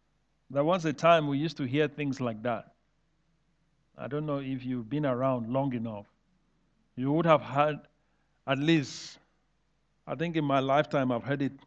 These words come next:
three times. One time, one time I was in secondary school, and they said that Jesus was coming on a particular date. And we were busy repenting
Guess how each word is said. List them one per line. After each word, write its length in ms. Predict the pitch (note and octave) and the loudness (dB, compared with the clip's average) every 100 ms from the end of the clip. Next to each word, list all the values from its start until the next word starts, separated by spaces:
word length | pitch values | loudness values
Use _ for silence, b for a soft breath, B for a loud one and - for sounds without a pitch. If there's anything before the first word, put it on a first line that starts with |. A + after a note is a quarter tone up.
| _ - | _ -6
three 200 | C3+ C3 | -4 -2
times. 500 | C3+ G2+ F#2+ - _ _ _ _ _ _ _ _ _ _ _ _ _ | -4 -6 -14 -20 _ _ _ _ _ _ _ _ _ _ _ _ _
One 200 | B2 C#3 | -6 -6
time, 460 | C#3 D3 C3+ C#3 C3+ - _ _ _ _ _ _ _ _ _ _ _ _ _ _ _ _ _ | -2 0 2 0 -6 -14 _ _ _ _ _ _ _ _ _ _ _ _ _ _ _ _ _
one 200 | - C#3+ | -10 -8
time 280 | C#3+ D3 C#3 | -2 0 0
I 80 | A#2+ | 0
was 180 | A#2 A#2+ | -2 -6
in 120 | A2+ | -10
secondary 460 | - C3+ C#3+ C#3 C3+ | -6 -4 -2 -2 -4
school, 380 | - C3+ C#3 _ _ _ _ _ _ _ _ _ _ _ - | -8 -14 -14 _ _ _ _ _ _ _ _ _ _ _ -14
and 160 | A#2+ A#2+ | -10 -8
they 80 | |
said 280 | A2+ C#3 B2+ | -6 -6 -6
that 100 | A2+ - _ | -10 -14 _
Jesus 360 | B2 C#3 C3+ B2 | -8 -6 -8 -10
was 140 | A2+ | -12
coming 300 | - C3+ C3 | -6 -4 -4
on 140 | A#2 A2 | -4 -8
a 60 | |
particular 500 | - B2 A#2+ B2+ B2 | -12 -14 -10 -6 -4
date. 280 | A2 B2 A2+ _ _ _ _ _ _ _ _ _ _ _ _ _ _ _ _ _ _ _ _ _ _ _ _ _ _ _ _ _ - | -4 -6 -6 _ _ _ _ _ _ _ _ _ _ _ _ _ _ _ _ _ _ _ _ _ _ _ _ _ _ _ _ _ -8
And 140 | B2 C3+ | -4 0
we 80 | |
were 140 | D#3+ C3+ | 0 0
busy 260 | C3+ C#3+ | -4 -2
repenting 640 | C3 A#2+ C#3 E3+ E3 A2+ | -2 -2 -2 -4 -6 -12